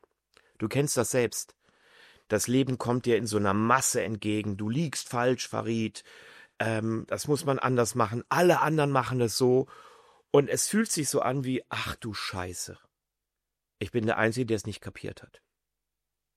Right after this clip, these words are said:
Ich erzähle dir kurz einen kleinen Teil aus meinem Leben,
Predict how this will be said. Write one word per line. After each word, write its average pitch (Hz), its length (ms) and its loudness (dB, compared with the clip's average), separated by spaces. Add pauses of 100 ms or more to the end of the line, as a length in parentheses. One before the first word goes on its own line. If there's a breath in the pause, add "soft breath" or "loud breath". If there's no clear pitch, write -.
(1080 soft breath)
Ich - 60 -12
erzähle 180 280 0
dir 175 80 2
kurz - 320 -2
einen 151 260 0
kleinen 196 340 0
Teil 165 220 0
aus 135 140 -2
meinem 139 280 0
Leben, 131 420 -2